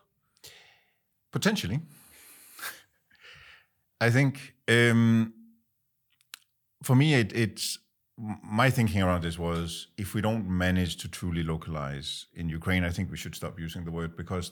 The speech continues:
the conditions are there, right? It's, it's, it's, it's quite a vibrant and assertive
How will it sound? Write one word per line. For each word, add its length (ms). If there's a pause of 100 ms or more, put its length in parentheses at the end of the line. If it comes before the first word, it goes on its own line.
the 100
conditions 460
are 60
there, 240 (240)
right? 220
It's, 220
it's, 340 (720)
it's, 540 (420)
it's 120
quite 220
a 60
vibrant 680 (180)
and 420
assertive 560